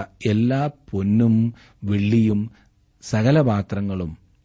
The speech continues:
രാജധാനിയിലെ ഭണ്ഡാരവും എടുത്ത് ജാമ്യക്കാരെയും പിടിച്ച് ശമരിയിലേക്ക് മടങ്ങിപ്പോയി. ഇവിടെ ഇസ്രായേലിന് ഭയങ്കരമായ ഒരു വിജയം നാം കാണുന്നു. അവർ നിസ്സാരമായി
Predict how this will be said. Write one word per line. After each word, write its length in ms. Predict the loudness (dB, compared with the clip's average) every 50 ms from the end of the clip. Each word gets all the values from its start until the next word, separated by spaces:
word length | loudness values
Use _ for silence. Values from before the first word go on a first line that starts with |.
| _ -6 -4
രാജധാനിയിലെ 680 | -4 -2 -2 -2 -2 -2 -2 -2 -2 -2 -2 -4 -4 -6
ഭണ്ഡാരവും 840 | -6 -8 -8 -6 -4 -4 -2 -2 0 0 0 -2 -2 -4 -6 -10 -12 -12 -10
എടുത്ത് 300 | -10 -8 -10 -10 -10 -12
ജാമ്യക്കാരെയും 920 | -10 -8 -6 -4 -4 -2 -2 -2 -2 -4 -6 -8 -8 -8 -6 -6 -6 -8 -8
പിടിച്ച് 340 | -8 -10 -10 -10 -12 -12 -12 -10
ശമരിയിലേക്ക് 640 | -8 -6 -6 -6 -4 -6 -6 -6 -8 -10 -12 -12 -12
മടങ്ങിപ്പോയി. 540 | -12 -10 -10 -10 -12 -12 -14 -18 -20 -20 -20 _ _ _ _ _ _ _ _ _ _ _ _ _ _ _ _ _ _ _ _ _ _ _ _ -6
ഇവിടെ 380 | -2 0 0 2 0 0 -2 -6 _ -20 -20 -20 _ _ _ _ _ _ _ _ _ _ _ _ _ _ _ _ -10
ഇസ്രായേലിന് 680 | -8 -4 -2 0 2 2 2 2 0 0 -2 -4 -4 -8 -12 _ _ _ _ _ _ _ _ _ _ _ _ _ _ _ _ _ _ _ -10
ഭയങ്കരമായ 960 | -6 -4 -2 0 0 0 0 0 0 0 0 0 -2 -2 -4 -4 -6 -6 -8 -10 -14 _ _ _ _ _ _ _ _ _ _ _ _ _ _ -6 -4
ഒരു 100 | -4 -2
വിജയം 460 | -2 -4 -2 -2 -2 -2 -2 -4 -8 -14 _ _ _ _ _ _ _ _ _ _ _ -8
നാം 180 | -6 -6 -6 -8 -10
കാണുന്നു. 340 | -12 -14 -16 -18 -20 _ _ _ _ _ _ -4
അവർ 220 | -2 -2 -2 -2 -4 -10 _ _ _ _ _ -4
നിസ്സാരമായി 760 | -4 -2 0 0 2 2 2 2 2 2 0 -2 -2 -6 -8